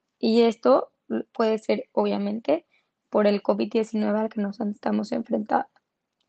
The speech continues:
El paro del nueve de marzo del dos mil veinte fueron aproximadamente veintidós millones de mujeres en todo nuestro país las que se sumaron. Esto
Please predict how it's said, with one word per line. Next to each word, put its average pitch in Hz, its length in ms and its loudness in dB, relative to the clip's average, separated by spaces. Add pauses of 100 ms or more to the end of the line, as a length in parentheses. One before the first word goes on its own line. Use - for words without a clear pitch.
(480)
El 247 220 4
paro 311 220 2
del 277 160 0
nueve 247 160 -4
de 247 80 -2
marzo 214 320 -4
del 220 120 2
dos 202 140 -6
mil 214 180 -2
veinte 196 540 -2 (1500)
fueron 262 360 4
aproximadamente 240 880 -2
veintidós 226 440 -4
millones 233 380 -6
de 220 100 -4
mujeres 214 520 0
en 214 220 -2
todo 240 180 4
nuestro 214 360 -4
país 226 220 0
las 233 200 -4
que 214 80 -8
se 220 100 -6
sumaron. 214 540 -6 (480)
Esto 254 520 0